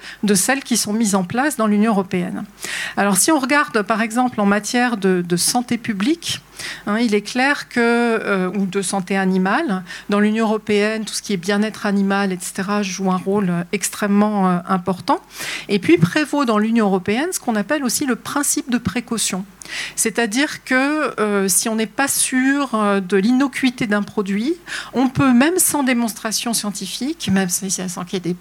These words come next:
preuves, et, et, et franchement, euh, les preuves sont pas toujours très faciles à établir, hein, en épidémiologie, c'est pas facile d'isoler un facteur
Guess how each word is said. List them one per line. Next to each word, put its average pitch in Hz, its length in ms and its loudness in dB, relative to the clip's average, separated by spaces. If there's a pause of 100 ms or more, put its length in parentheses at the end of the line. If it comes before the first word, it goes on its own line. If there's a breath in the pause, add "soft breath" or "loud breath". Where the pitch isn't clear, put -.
preuves, 220 520 0
et, 175 320 -2
et, 170 160 -4
et 170 100 -2
franchement, 226 640 -2
euh, 185 80 0
les 180 100 0
preuves 220 260 -4
sont 185 160 -6
pas 196 120 -2
toujours 208 360 -4 (300 loud breath)
très - 200 -2
faciles 247 480 0
à 214 40 2
établir, 214 540 -2
hein, 240 60 2
en 208 160 2
épidémiologie, 190 960 0
c'est - 180 -4
pas 208 120 -4
facile 214 420 -2
d'isoler 214 420 0
un 202 100 0
facteur 226 560 -4